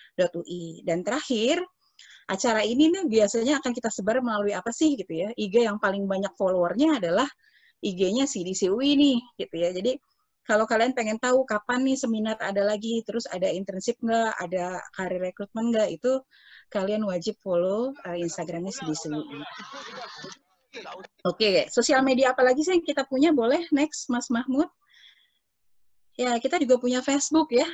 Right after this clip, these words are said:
gitu. Jadi, pokoknya kita akan ada di media-media yang, eh, apa, alumni dan, eh, mahasiswa U I itu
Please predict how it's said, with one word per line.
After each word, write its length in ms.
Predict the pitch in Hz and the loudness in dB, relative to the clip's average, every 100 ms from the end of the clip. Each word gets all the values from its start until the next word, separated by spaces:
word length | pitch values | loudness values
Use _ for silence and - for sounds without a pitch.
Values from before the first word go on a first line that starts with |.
| - | -6
gitu. 200 | 180 - | -10 -8
Jadi, 320 | 175 196 277 294 _ _ - - - | -4 0 0 -2 _ _ -20 -20 -8
pokoknya 320 | 233 269 320 | 0 2 2
kita 400 | 285 320 311 233 233 | 0 2 2 2 0
akan 200 | 285 285 | 0 2
ada 200 | 220 247 | 2 2
di 160 | 233 247 | 2 2
media-media 800 | 233 208 208 208 202 190 196 247 | 2 2 0 0 -2 -2 0 0
yang, 240 | 226 196 | 0 -4
eh, 460 | 202 185 175 185 180 | -8 -10 -10 -10 -12
apa, 280 | - - 269 | -12 -8 -4
alumni 440 | 185 190 180 240 311 247 | -4 -4 0 2 2 0
dan, 400 | 175 180 180 185 | -6 -6 -8 -12
eh, 420 | - 185 180 180 | -12 -12 -12 -12
mahasiswa 400 | 190 175 190 190 | -8 -8 -6 -6
U 80 | 160 | -6
I 80 | 196 | -6
itu 120 | 240 | -10